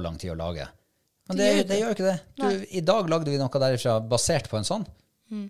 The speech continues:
Speaker 1: Tok tre kvarter.
Speaker 2: Ja.
Speaker 1: Og så blir det god hverdagsmiddag også.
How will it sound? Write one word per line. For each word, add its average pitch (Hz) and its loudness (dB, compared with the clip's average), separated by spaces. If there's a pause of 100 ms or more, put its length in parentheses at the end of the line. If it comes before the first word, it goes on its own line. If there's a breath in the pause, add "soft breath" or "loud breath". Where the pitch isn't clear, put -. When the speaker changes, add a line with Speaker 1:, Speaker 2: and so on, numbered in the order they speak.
Speaker 1:
Tok - -10 (460)
tre 117 0
kvarter. 80 -8 (260)
Speaker 2:
Ja. - -4 (340)
Speaker 1:
Og 156 -6
så - -6
blir 143 -4
det 120 -2
god 117 -4
hverdagsmiddag 98 -2
også. - -4